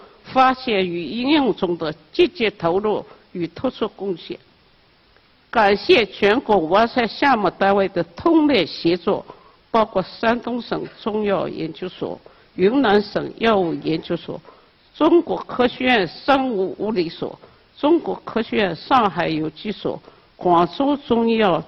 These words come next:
大学以及军事医学院、医学科学院等等。我衷心祝贺协作单位同行们所取得的多方面成果，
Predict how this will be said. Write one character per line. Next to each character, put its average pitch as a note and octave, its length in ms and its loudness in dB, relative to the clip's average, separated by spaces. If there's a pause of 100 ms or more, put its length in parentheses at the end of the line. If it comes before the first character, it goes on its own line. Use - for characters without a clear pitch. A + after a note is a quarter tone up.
大 D#3+ 200 0
学 C3+ 380 -4 (340)
以 G3 140 -6
及 F#3 180 0 (140)
军 E4+ 320 6
事 G3+ 260 -10
医 G#3+ 120 -4
学 A3 200 -6 (140)
院、 G#3+ 340 0 (540)
医 A3 100 -10
学 - 140 -12
科 G#3+ 220 -6
学 A3+ 140 -8
院 G#3+ 300 0
等 F#3+ 220 -2
等。 C#3+ 160 -6 (1600)
我 E3+ 180 -2
衷 C#4 280 -4
心 B3 320 -4 (120)
祝 C#4+ 120 -2
贺 F3+ 340 -6 (640)
协 B3+ 320 -2
作 F4 200 2
单 B3 260 4
位 A#3 140 4
同 G3+ 300 2
行 G#3 240 6
们 F#3+ 300 2
所 A3+ 280 -4
取 - 360 -6
得 A3 180 0
的 D#3 140 -4
多 C#4+ 300 2
方 A#3 240 0
面 G3+ 260 -2
成 F3+ 280 -2
果， - 220 -6